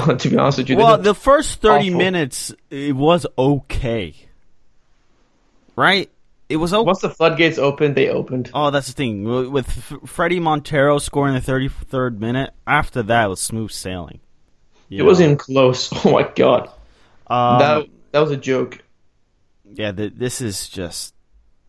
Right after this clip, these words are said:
Speaker 2: it, it was a joke of a game. It was bad, bad, bad, bad Tuesday night. I mean, you're talking about an aggregate.
Speaker 1: Wednesday night, come on.
Speaker 2: Tuesday night. Wednesday
Speaker 1: Wednesday
Speaker 2: night.
Speaker 1: night.
Speaker 2: Wednesday night, sorry.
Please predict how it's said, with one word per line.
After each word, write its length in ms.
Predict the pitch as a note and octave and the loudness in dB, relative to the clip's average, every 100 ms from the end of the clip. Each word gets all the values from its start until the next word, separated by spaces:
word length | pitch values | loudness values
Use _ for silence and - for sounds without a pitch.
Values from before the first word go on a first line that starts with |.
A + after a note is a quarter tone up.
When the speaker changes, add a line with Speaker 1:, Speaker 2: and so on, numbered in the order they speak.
| _ - | _ -8
Speaker 2:
it, 220 | C#3+ E3+ | -6 -4
it 140 | F3 | -2
was 160 | A3+ G#3+ | -2 -2
a 80 | A#3 | -2
joke 280 | A3+ G#3+ | -2 -2
of 140 | - F#3+ | -2 -4
a 60 | |
game. 520 | F3+ - C#3 D#3 E3 C#3 | -6 -6 -2 0 0 0
It 60 | |
was 160 | C3+ C3+ | -2 -4
bad, 640 | - C3+ D#3+ F#3 F3 C#3+ - - _ - | -8 -2 0 2 -2 -6 -18 -20 _ -4
bad, 500 | F#3 F#3+ G3 F#3 - - | 2 4 6 4 2 0
bad, 380 | E3 D3+ C#3+ | 2 0 -2
bad 300 | - C3 B2+ | 2 2 2
Tuesday 380 | - C3+ A2+ A2 | -4 -8 -6 -6
night. 340 | G2+ E2+ D#2 - | -8 -10 -14 -10
I 60 | - | -4
mean, 300 | F3+ G3 F3+ | -2 -4 -4
you're 120 | E3+ F3+ | -4 -2
talking 400 | G#3+ G#3 G#3+ G3 | -2 -2 -4 -2
about 180 | D#3+ | 0
an 120 | C#3+ B2+ | 0 -2
aggregate. 360 | B2 D3+ D3+ D#3 | -4 0 2 4
Speaker 1:
Wednesday 160 | D3 C#3 | 2 0
night, 280 | C3+ C3 - | -2 -4 -6
come 160 | E3 D3 | -6 -4
on. 220 | B2+ - _ _ _ _ _ _ _ _ _ _ | -6 -10 _ _ _ _ _ _ _ _ _ _
Speaker 2:
Tuesday 320 | - F#3+ F3 C#3+ | -6 -2 0 0
night. 280 | G#2+ - _ - | -2 -10 _ -2
Wednesday 320 | E3+ G3+ F#3+ | 0 2 2
Speaker 1:
Wednesday 240 | C#3+ G#2+ C3 | 2 0 -4
Speaker 2:
night. 20 | |
Speaker 1:
night. 120 | B2+ _ _ | -8 _ _
Speaker 2:
Wednesday 280 | D3+ E3 E3 | -2 0 0
night, 200 | A2+ F#2 | -2 -4
sorry. 280 | A2+ F#2+ | -4 -4